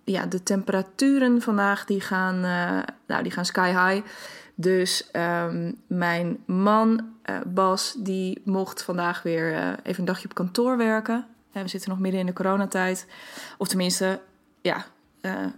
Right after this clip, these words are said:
een, een beetje midden in de coronatijd. Dus hij werkt nog veel thuis, maar vandaag ging hij naar kantoor. Dus ik dacht, mooi, eh, dan blijf ik thuis. Want, eh, wij hebben lekker een benedenwoning. En,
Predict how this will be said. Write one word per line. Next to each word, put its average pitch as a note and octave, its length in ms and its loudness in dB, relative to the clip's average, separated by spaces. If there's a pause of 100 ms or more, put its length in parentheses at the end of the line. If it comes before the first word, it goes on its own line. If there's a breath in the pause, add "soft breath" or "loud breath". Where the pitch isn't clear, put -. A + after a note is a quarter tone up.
(160)
een, F#3 180 -2
een F#3 100 -2
beetje G#3+ 320 2
midden G3+ 220 4
in G3+ 100 2
de G3 60 0
coronatijd. F3+ 600 0
Dus F#3 140 -2
hij G3 100 2
werkt G3 160 4
nog G3+ 120 -2
veel F#3 160 -2
thuis, F#3+ 260 2
maar F#3+ 100 -4
vandaag G3 280 0
ging F#3 140 -2
hij F3+ 80 0
naar F3+ 140 -2
kantoor. F3 440 -2
Dus F3 160 -6
ik F#3 200 -4
dacht, E3 340 -4
mooi, A3 440 2 (760 loud breath)
eh, F#3 420 2 (120)
dan F#3 240 2
blijf F3 280 2
ik F3+ 100 -8
thuis. G3 520 4
Want, G3+ 460 -2
eh, F3 220 -6
wij F#3+ 100 -4
hebben G3 180 -6
lekker - 260 -6
een F#3 60 -6
benedenwoning. F#3 840 0
En, F3 320 -4